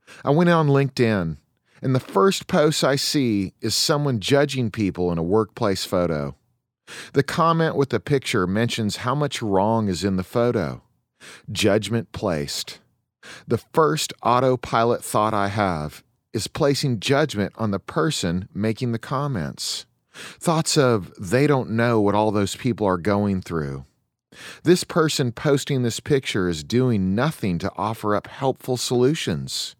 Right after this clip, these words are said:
All they are doing is the simple task of saying strangers are doing it wrong." But am I right?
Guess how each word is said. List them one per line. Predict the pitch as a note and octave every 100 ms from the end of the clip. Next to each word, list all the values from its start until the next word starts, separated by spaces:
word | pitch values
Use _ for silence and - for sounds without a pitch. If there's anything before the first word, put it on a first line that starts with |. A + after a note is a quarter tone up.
| _ _ - - -
All | - F3 F3
they | E3+ D#3+
are | D#3 C#3+
doing | A#2+ D3 C#3+ G2 D#2 -
is | G2+ F2+
the | E2
simple | - - D3 C3+ D3+
task | - - G2 F2 E2+ - -
of | F#2 -
saying | - A2+ A2 F#2+
strangers | - A2+ A2 A2+ F2+ F2+ E2+
are | F2
doing | D#2+ A2 A#2 G2
it | -
wrong." | E2 D2 B1+ B1+ C2 _ _ _ _ _ - - -
But | D#3
am | E3 D3
I | A2+
right? | F#2 F2+ A#2+ G3+ -